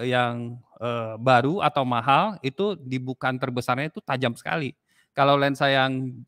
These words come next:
eh, jadul, ya agak blur <laughs> ya itunya. Dan kemudian manual fokus, agak repot. Nah, tapi apakah semua foto perlu diedit? Nah,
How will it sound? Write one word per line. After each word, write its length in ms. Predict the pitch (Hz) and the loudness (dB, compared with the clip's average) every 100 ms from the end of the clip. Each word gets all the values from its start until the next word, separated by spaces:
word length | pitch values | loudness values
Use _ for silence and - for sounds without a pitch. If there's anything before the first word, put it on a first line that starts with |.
| - | -8
eh, 160 | 127 123 | -6 0
jadul, 480 | 127 123 165 247 269 _ _ | 2 6 6 4 0 _ _
ya 320 | 113 113 110 - _ _ - | -4 -4 -4 -10 _ _ -6
agak 240 | 127 127 | -2 -2
blur 400 | 135 151 196 151 147 - | -2 4 6 4 -2 -4
<laughs> 320 | 160 - - | -4 -2 -2
ya 80 | 139 | -2
itunya. 400 | 120 143 127 123 - - 311 302 - | -4 -6 -6 -8 -14 -16 -10 -10 -4
Dan 160 | 131 | -2
kemudian 400 | 131 139 135 160 | 0 2 2 2
manual 320 | 165 127 117 113 | 0 0 0 -2
fokus, 400 | 107 - 120 113 | -4 -4 -10 -8
agak 320 | 120 120 123 | -4 -2 -2
repot. 240 | - 117 _ _ | -2 -4 _ _
Nah, 240 | 123 120 - | -2 -2 -2
tapi 400 | 127 - 247 - _ _ _ _ _ _ _ _ _ _ _ _ _ _ _ _ | -4 -2 -6 -6 _ _ _ _ _ _ _ _ _ _ _ _ _ _ _ _
apakah 480 | 156 - 165 - 269 | -2 2 0 4 2
semua 320 | 202 175 170 | 4 4 4
foto 160 | 175 294 | 4 2
perlu 240 | - 185 165 | 0 0 0
diedit? 480 | 160 220 190 185 - | -2 -4 -2 -6 -6
Nah, 480 | 127 123 104 101 | -2 -2 -2 -8